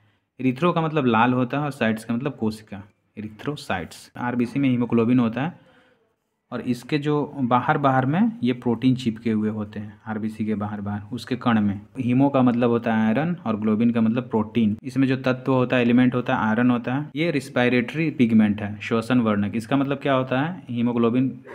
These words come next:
जो श्वसन वर्णक है, इसका मतलब होता है कि जो हम सांस लेते हैं, ऑक्सीजन जो उसको कैरी करता है, जिसको ऑक्सीजन कैरी करके ले जाता है, वो कौन है? तो ये हीमोग्लोबिन है। जो हम सांस लिए फेफड़ा से और फेफड़ा से जो हमारा ब्लड ऑक्सीजन पकड़ता है,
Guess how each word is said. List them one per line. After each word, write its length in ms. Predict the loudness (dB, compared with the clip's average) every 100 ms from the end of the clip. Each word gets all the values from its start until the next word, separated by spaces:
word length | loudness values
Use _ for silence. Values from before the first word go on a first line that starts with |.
| -16 -8
जो 340 | -2 0 0 -2
श्वसन 340 | -6 -4 -2 0
वर्णक 340 | 2 2 0
है, 60 | -4
इसका 200 | -6 -8
मतलब 240 | -6 -6
होता 220 | -6 -6
है 140 | -8 -8 _ _ _ _ _
कि 80 | -8
जो 180 | -4 -4
हम 160 | -4 -4
सांस 400 | 0 2 2 0
लेते 280 | 0 2 0
हैं, 320 | 0 -2 -6 _ _ _
ऑक्सीजन 540 | -20 -6 -4 0 0
जो 400 | 2 0 -2 -10 _ -16
उसको 240 | -14 -8 -2
कैरी 260 | 0 0
करता 260 | -2 -2 -2
है, 60 |
जिसको 240 | -2 -2 -2
ऑक्सीजन 360 | -2 -2 -2
कैरी 200 | 0 -2
करके 260 | -2 -2 0
ले 100 | 0
जाता 280 | 0 -2 -4
है, 160 | -6 -8
वो 300 | -8 -4 -2
कौन 260 | 0 0
है? 140 | 0 -4 -12 _ _ _ _ _
तो 60 | -6
ये 280 | -4 -4 -8
हीमोग्लोबिन 680 | -2 0 2 0 0 0 -2
है। 140 | -6 -14 _ _ _ _ -14
जो 100 | -12
हम 60 |
सांस 340 | -6 0 0 0
लिए 200 | -2 -2
फेफड़ा 360 | -4 -2 -2
से 160 | -2 -2
और 100 | -6
फेफड़ा 360 | -4 -4 -2 -2
से 140 | -2
जो 120 | -2
हमारा 240 | 0 0 0
ब्लड 380 | -2 0 0 -2 -10
ऑक्सीजन 440 | -12 -6 -2 0
पकड़ता 460 | 0 -2 -4 -2 -4
है, 140 | -4